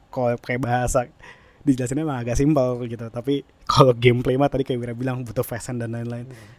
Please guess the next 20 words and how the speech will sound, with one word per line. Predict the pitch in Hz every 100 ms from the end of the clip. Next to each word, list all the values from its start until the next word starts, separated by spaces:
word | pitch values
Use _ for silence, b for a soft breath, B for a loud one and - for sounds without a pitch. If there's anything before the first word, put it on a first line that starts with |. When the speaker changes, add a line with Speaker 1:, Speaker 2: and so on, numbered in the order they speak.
| B _ -
Speaker 1:
Karena | 135 180
dia | 151 156
emang | 175
tugasnya | 139 123 110 156
satu, | - 123 165 - b b b b b _ _ _ _ _ _ -
simpel | - 226 269 220 247 262
banget | 220 160
tugasnya. | 147 135 131 123 113 - _ _ _ _ _ _ _ _ _ _ -
Dia | 147 156
datang | 208 131 - 175 - _ -
buat | 143
ngebunuh | - 123 156
satu | 180 147
orang | 127 117 120 - _ -
atau | 127
satu | 131 151
hero, | 143 123 127 - -
cabut. | - 208 - _ _
Nggak | - 160
butuh | 170 175 - - 165